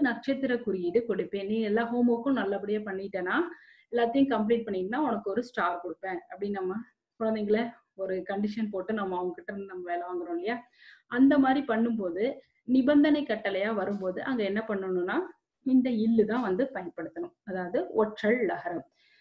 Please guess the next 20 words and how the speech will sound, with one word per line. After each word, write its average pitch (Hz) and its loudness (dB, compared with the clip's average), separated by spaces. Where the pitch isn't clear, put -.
வேற 320 4
எங்க 294 8
பயன்படுத்தணும்னா 226 2
ஒரு 254 6
செய்தி 339 6
வாக்கியமாக 190 0
இருந்தால் 185 0
அதில் 240 4
வந்து 202 0
இந்த 220 0
ஒற்றல் 214 2
லகரம் 185 -4
பயன்படுத்தணும். - -8
என்ன 294 8
செய்தி 240 6
வாக்கியம் 190 -2
அப்படின்னா, 185 -4
"மாலா 269 4
நன்றாக 233 4
படித்ததால் 190 0